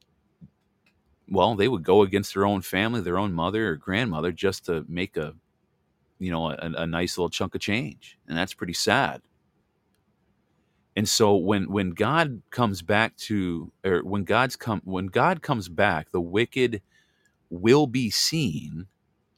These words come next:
for what they are. And what they are, are those who destroy the poor with lying words.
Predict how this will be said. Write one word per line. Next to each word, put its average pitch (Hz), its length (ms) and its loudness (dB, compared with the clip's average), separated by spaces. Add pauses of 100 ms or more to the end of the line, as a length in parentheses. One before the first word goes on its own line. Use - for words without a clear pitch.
for 113 200 0
what 92 280 0
they 85 200 0
are. 104 440 -4 (1900)
And 95 140 -2
what 104 180 2
they 92 160 4
are, 98 400 4
are 82 300 2
those 101 460 2
who 101 180 -4
destroy 98 480 0
the 87 100 -2
poor 101 360 0
with 82 220 -4
lying 82 340 -2
words. - 640 -6